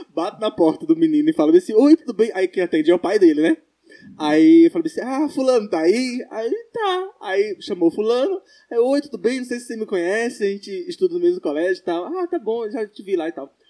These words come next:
"Olha, é que fulano queria ser seu amigo." <laughs> Aí ele, "Sério? Tá bom então." "Ah, ele tá ali, você quer ver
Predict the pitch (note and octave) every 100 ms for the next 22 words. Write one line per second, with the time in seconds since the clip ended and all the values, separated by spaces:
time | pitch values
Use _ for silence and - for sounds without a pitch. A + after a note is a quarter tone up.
0 | _ - G#4+ F4+ - A3 B3+ - A3+ G3
1 | A3 - C4+ C#4+ D4 D4+ G4+ A4+ F#4 G4+
2 | F3+ - _ - - - B4+ B4 A4+ _
3 | E4+ E4+ D#4 D#4 - G#4+ B4 B4 - -
4 | G#4 G4+ C4 A#3+ C4 B3+ C4 A#3 G#3 D4
5 | D4 A#3+ A#3 A3+ G#3 F#3 D#3